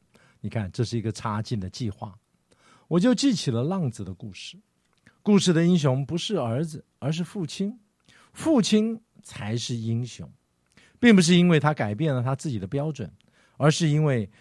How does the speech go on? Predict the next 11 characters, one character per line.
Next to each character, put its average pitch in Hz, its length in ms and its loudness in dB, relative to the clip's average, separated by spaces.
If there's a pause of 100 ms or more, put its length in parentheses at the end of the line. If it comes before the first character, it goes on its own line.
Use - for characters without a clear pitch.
(140)
他 123 300 -2
留 139 640 6
在 156 340 4
家 120 300 0
里 110 100 -2
面， 92 300 -6 (340)
让 117 380 0
男 101 260 -6
孩 82 220 -14
离 78 200 -16
开。 87 300 -18